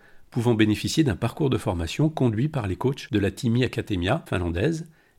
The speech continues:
et inspiré par l'expérience initiée par Johannes Partanen quelques quinze ans plus tôt. J'ai pu continuer depuis à me documenter sur cette initiative radicale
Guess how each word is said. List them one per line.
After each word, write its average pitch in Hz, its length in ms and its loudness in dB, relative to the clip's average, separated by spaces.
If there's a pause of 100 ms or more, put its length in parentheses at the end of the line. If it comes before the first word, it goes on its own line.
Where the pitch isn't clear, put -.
et 101 100 2
inspiré 110 380 0
par 117 140 -2
l'expérience 101 520 -2
initiée 101 300 0
par 101 240 -4
Johannes 95 300 -2 (100)
Partanen 110 560 -2
quelques - 340 -6
quinze 107 260 -2
ans 117 100 0
plus 101 160 -6
tôt. - 200 -10 (1120)
J'ai 165 120 4
pu 160 160 -2
continuer 156 560 2
depuis 139 340 0
à 127 60 2
me 101 80 0
documenter 113 480 0
sur - 180 -6
cette - 260 -4
initiative 113 540 -2
radicale 113 580 -2